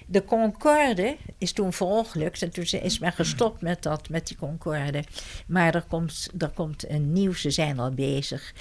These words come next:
in de Nevada-woestijn. Dat doen ze in de woestijn, hebben ze hangars. En daar maken ze, als je een vliegtuig heel gestroomlijnd maakt en je hebt de apparatuur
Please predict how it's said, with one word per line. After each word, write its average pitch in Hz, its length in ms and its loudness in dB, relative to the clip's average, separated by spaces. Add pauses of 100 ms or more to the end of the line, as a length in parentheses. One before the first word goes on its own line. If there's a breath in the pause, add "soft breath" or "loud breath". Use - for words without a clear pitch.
(220 loud breath)
in 156 200 0
de 139 80 0
Nevada-woestijn. 131 1400 0
Dat 156 100 -2
doen 190 180 -2
ze - 80 -4
in 170 60 0
de 170 80 -2
woestijn, 143 460 -2
hebben 147 200 -2
ze 127 120 -2
hangars. 143 680 -4 (360 loud breath)
En 139 160 -2
daar 196 260 4
maken 202 380 0
ze, 170 160 -4 (320 loud breath)
als 151 120 0
je - 80 -2
een 139 60 -4
vliegtuig 175 520 0
heel 226 220 6
gestroomlijnd 220 960 4
maakt 185 580 0 (300 loud breath)
en 170 160 4
je 170 60 6
hebt 170 200 2
de - 80 -2
apparatuur 156 1000 2